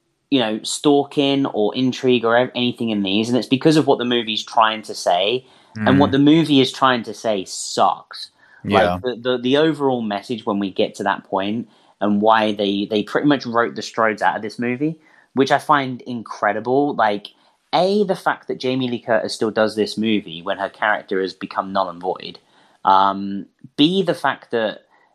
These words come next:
Speaker 1: it's allowed to happen for the Halloween franchise, and C, the fact that it kinda seems like it's still going under the radar, that that's being forgiven as well. Like, Michael just straight up doesn't care about Laurie in this movie.
Speaker 2: Yeah,
Speaker 1: Like,
Speaker 2: and I think
Speaker 1: you know,
Speaker 2: that is why,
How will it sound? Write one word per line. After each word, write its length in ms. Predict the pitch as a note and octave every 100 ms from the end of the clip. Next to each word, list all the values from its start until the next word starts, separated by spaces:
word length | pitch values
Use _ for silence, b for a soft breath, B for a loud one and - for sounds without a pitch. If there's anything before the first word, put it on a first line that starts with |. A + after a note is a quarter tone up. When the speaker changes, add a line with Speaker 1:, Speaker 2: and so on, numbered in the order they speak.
| _
Speaker 1:
it's 340 | A#2 A2+ - -
allowed 360 | A2+ A#2 A#2 A2
to 80 | -
happen 320 | A2 - F#2
for 80 | -
the 80 |
Halloween 400 | F#2+ G#2 G2 G2
franchise, 580 | F#2 A2 G2+ - E2 F2+
and 160 | A2 G#2
C, 320 | - D#3+ C3+
the 80 | G#2
fact 280 | - F2 -
that 100 | A#2
it 160 | - - -
kinda 220 | F3 B3+
seems 300 | - A#3 F3
like 200 | D#3 -
it's 100 | C3
still 200 | - C#3
going 160 | B2+ B2
under 160 | A#2
the 60 | G#2+
radar, 380 | B2 D3 F#2 F2+
that 100 | G2
that's 200 | A2+ E2+
being 220 | - G2+
forgiven 380 | F#2+ G2+ G2 F#2+
as 120 | F#2
well. 380 | A#2+ A2 E2 - _ _ _ -
Like, 160 | B2+ C#3
Michael 320 | D#3+ F3 D3+
just 200 | B2+ - -
straight 320 | - - C#3
up 100 | A#2
doesn't 220 | B2 A#2
care 180 | G2 C3+
about 240 | G2 F#2
Laurie 320 | G#2+ A#2+ F2 F2
in 80 |
this 160 | F2+ F2+
movie. 460 | G#2+ A2 - - - b b b
Speaker 2:
Yeah, 260 | D#3 E3 D#3 G2
Speaker 1:
Like, 160 | F#2+ - - -
Speaker 2:
and 100 | D#3+
I 60 |
think 180 | F3 -
Speaker 1:
you 60 | -
know, 60 | F#3
Speaker 2:
that 100 | D#3+
is 200 | E3 D3+
why, 300 | D#3 D3